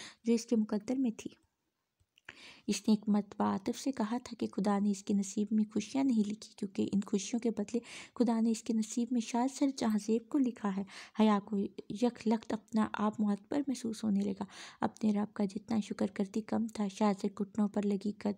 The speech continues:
झाड़ता हुआ खड़ा हुआ और मुस्कुराते हुए कहने लगा, "कहाँ गुम हो?" हया ने चूमकर इसे देखा और कहा,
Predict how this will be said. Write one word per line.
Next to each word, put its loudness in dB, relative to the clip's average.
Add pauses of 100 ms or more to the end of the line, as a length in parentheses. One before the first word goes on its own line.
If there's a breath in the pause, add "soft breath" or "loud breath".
झाड़ता -2
हुआ 0
खड़ा -2
हुआ -2
और -2
मुस्कुराते -2
हुए 0
कहने 0
लगा, -4 (440 loud breath)
"कहाँ 4
गुम 2
हो?" 0
हया 2
ने 2
चूमकर 0
इसे 0
देखा -2
और 0
कहा, -4